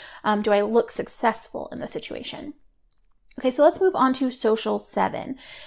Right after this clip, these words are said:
The word for this one is sacrifice, and this is the counter type. So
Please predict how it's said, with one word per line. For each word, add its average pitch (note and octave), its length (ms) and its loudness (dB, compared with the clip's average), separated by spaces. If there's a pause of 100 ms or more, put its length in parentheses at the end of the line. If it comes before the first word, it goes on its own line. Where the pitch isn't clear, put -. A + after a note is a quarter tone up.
(180)
The A#3+ 300 2
word D4 280 2
for C#4+ 140 -4
this C4+ 200 -4
one B3+ 120 -2
is G#3 220 -6
sacrifice, C#4 760 -2
and A#3+ 160 -4
this A#3+ 140 -6
is C#4+ 100 -10
the C4 140 -8
counter G#3 540 -6
type. - 380 -6
So A3+ 280 2